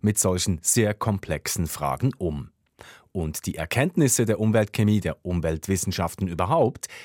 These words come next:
sind eine wichtige Grundlage für unser aller Umweltbewusstsein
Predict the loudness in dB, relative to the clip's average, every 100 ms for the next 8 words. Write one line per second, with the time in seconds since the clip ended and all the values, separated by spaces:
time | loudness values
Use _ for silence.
0 | -6 0 2 4 2 4 2 2 0 0
1 | 2 4 4 4 2 0 -2 -4 -4 -4
2 | 2 2 2 2 2 2 2 2 2 2
3 | 2 2 0 2 0